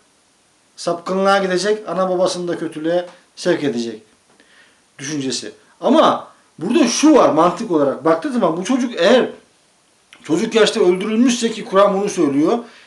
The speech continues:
o zaman mantık olarak bu çocuğun öl-, öldüğü zaman da öleceğini Allah biliyordu. Demek ki bu çocuk ileriki yaşa kadar yaşayamazdı mantıken.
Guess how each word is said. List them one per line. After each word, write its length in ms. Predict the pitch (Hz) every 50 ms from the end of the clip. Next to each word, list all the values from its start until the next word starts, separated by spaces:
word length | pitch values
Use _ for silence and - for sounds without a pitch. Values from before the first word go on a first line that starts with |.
| _ _ _ _
o 100 | 180 185
zaman 280 | 202 240 233 233 214 190
mantık 380 | 185 208 226 226 - 277 240
olarak 340 | 226 214 214 196 - - 202
bu 40 | 220
çocuğun 420 | 226 240 226 185 196 202 196 190 - -
öl-, 280 | 175 185 202 208 190 180
öldüğü 300 | 180 185 196 190 196 226
zaman 340 | 208 196 202 190 190 185 180
da 100 | 185 180
öleceğini 400 | 196 208 214 190 175 190 196 196
Allah 320 | 202 190 190 226 233 233 233
biliyordu. 360 | 247 240 254 240 220 165 127 151
Demek 260 | 185 226 247 233 233
ki 120 | 180 180
bu 80 | 233 240
çocuk 280 | 233 220 196 226 277 - - - _ _ _ _ _ - - - - - - _ _
ileriki 380 | 147 165 190 202 226 226 233 247
yaşa 300 | 240 220 - 254 247 226
kadar 160 | 220 233 247
yaşayamazdı 920 | 233 220 208 - - 226 262 302 269 240 208 170 143 120 120 120 110 98 -
mantıken. 560 | 131 143 156 156 - 156 147 139 131 110 92